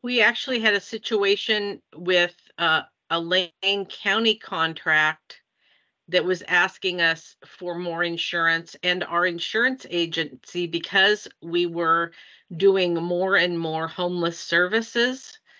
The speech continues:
social services, that kind of thing, they were actually, uh,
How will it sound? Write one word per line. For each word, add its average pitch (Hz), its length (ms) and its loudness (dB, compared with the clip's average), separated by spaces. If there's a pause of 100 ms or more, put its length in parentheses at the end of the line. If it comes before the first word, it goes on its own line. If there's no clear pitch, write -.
(100)
social 208 380 2
services, 220 640 0
that - 220 2
kind 214 140 2
of 226 120 -6
thing, 240 340 -2 (480)
they 202 160 4
were 196 220 2
actually, 175 1000 0
uh, 156 460 -6